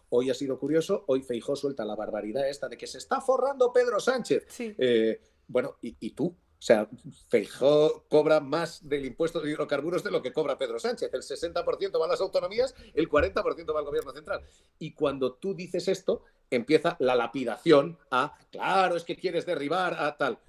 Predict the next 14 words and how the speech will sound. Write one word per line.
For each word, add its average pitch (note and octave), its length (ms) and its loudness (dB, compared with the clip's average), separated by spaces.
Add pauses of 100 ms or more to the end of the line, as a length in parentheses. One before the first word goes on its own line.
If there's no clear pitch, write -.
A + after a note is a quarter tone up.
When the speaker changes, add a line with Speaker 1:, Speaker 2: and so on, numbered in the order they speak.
(160)
Speaker 1:
Los A#2+ 220 -2
mismos A3+ 380 -2
que F3+ 220 -6 (160)
yo B2+ 120 -4
ya D#3 160 0
no C#3+ 240 -8
me C3 100 -4
los A#2+ 160 -6
tomo A2 160 -8
en G#2 60 -12
serio. C3+ 280 -4 (300)
Si - 240 -10
mañana, D3+ 640 0
eh, C#3+ 580 0